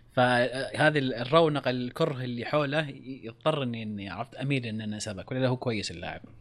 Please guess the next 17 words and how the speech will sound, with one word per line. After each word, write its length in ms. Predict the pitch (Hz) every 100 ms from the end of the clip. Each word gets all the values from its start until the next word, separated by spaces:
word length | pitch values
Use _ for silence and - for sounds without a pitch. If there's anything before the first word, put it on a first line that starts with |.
| - - - - -
مع 80 | 139
إن 80 |
لمساته 420 | 147 139 156 151 131
قليلة 380 | 135 139 113
وطريقة 720 | 107 113 - - - 151 156 143
لعبه 400 | 156 131 120 117 - 127
ما 160 | 143
تناسب 380 | 147 143 135 127
الكرة 180 | 120 135
الحديثة، 380 | 113 120 147 139
لكنه 320 | 120 139 120
مفيد، 360 | 110 117 98
يعني، 280 | - - 67
في 100 | -
ال-، 380 | 90 - 69 -
كرأس 240 | 107 - -
حربة. 260 | 87 -